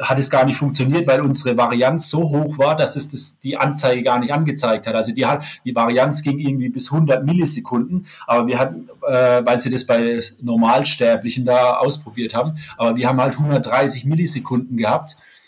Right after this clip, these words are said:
Und, äh, und dann hat es, war das gar nicht vom Display und die haben gedacht, das Gerät wär, funktioniert gar nicht. Und dann hatten wir das aber, dass es halt, äh, höher ging. Und dann konntest du genau sehen,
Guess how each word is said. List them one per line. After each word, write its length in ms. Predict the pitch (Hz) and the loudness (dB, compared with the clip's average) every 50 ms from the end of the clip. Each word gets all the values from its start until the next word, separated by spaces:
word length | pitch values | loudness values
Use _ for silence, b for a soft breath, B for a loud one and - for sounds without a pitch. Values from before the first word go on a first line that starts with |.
| B B B B B B B _ _ | B B B B B B B _ _
Und, 360 | 135 131 127 127 127 127 127 | -2 2 2 2 2 2 0
äh, 320 | 123 120 120 117 117 113 - B B B B B B | 0 2 2 0 0 -2 -4 B B B B B B
und 180 | 123 123 120 | -2 0 0
dann 160 | 117 113 113 123 | 2 2 2 2
hat 100 | 135 147 | 2 0
es, 220 | 139 131 - - | 0 -2 0 2
war 120 | 131 127 | 2 2
das 120 | 131 127 - | 2 2 2
gar 160 | 135 127 131 | 2 2 2
nicht 120 | 135 - | 2 0
vom 120 | 117 120 113 | 0 0 0
Display 460 | - 151 - - - 131 131 131 131 | 0 0 -2 0 0 0 2 2 2
und 160 | 127 123 117 | 2 2 2
die 200 | 120 120 113 - - | 0 0 -2 -4 -4
haben 260 | 131 120 120 127 123 117 | -4 -2 -2 0 -2 -2
gedacht, 300 | 123 120 127 123 - - | 0 0 0 -2 -2 -4
das 100 | - - | -6 -4
Gerät 300 | 117 107 127 147 143 147 | -2 -2 -2 -2 -2 0
wär, 460 | 120 113 113 110 110 110 110 131 - - 127 117 | 0 0 0 0 -2 -2 -6 -10 -14 -12 -10 -10
funktioniert 500 | 113 - - 120 113 - 113 113 113 113 | -10 -10 -8 -10 -8 -6 -4 -4 -4 -2
gar 200 | - 110 110 107 | 0 0 0 0
nicht. 180 | 113 160 156 - B B B B B B B B | 0 -2 -6 -8 B B B B B B B B
Und 60 | 113 | -4
dann 220 | 110 117 117 113 160 | -2 -2 0 0 0
hatten 180 | 180 - 170 | 0 0 0
wir 140 | 143 117 101 | 0 0 0
das 160 | 131 120 - | 0 0 -2
aber, 240 | - 127 120 139 147 | 0 0 2 2 2
dass 220 | 143 135 - - | 2 2 0 -2
es 120 | 131 120 - | -4 -4 -2
halt, 280 | 120 120 117 113 - - | -2 -2 -2 -4 -6 -10
äh, 240 | - 139 123 123 101 | -10 -10 -10 -8 -4
höher 220 | 117 135 143 135 | -2 0 0 2
ging. 160 | 113 117 113 - | 2 0 -2 -2
Und 100 | - 117 | -2 -2
dann 160 | 120 113 113 | -2 -2 -2
konntest 300 | - 156 170 160 - - | -2 -2 -2 -2 -4 -4
du 80 | 151 | -4
genau 380 | 135 127 123 123 127 135 175 185 | -4 -2 0 2 2 2 2 2
sehen, 500 | - - - 156 156 165 180 185 160 | 0 -2 0 0 0 0 0 -2 -4